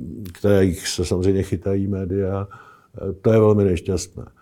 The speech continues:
Jsme krátce před tím termínem, než vláda zveřejní ten balíček. To stále je jistou nadějí. A pokud zveřejní něco, co bude mít smysl, bude to umět vysvětlit a bude to mít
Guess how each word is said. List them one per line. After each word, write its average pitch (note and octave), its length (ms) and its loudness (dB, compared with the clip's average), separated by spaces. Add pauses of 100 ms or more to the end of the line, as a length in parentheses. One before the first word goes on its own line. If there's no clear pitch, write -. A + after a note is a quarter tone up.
(340)
Jsme A#2+ 240 2
krátce B2+ 540 4
před A#2+ 200 2
tím B2+ 240 2
termínem, A2+ 1120 0
než G#2+ 400 -2
vláda G2+ 480 0
zveřejní F#2+ 640 2
ten F#2+ 200 -4
balíček. E2+ 540 -4
To G2+ 200 0
stále A2+ 600 -2
je G2 280 0
jistou F2 440 -4
nadějí. F#2 500 -6 (760)
A - 40 -12
pokud G2+ 300 0
zveřejní B2 500 4
něco, B2 580 0
co - 240 -8 (140)
bude A#2+ 440 4
mít B2 200 0
smysl, A#2 480 -2 (220)
bude G#2 240 0
to A2 200 -2
umět G#2+ 580 -2 (380)
vysvětlit G2 760 -2 (360)
a D2+ 60 -6
bude F2+ 260 -2
to F#2+ 160 -6
mít G2+ 220 -6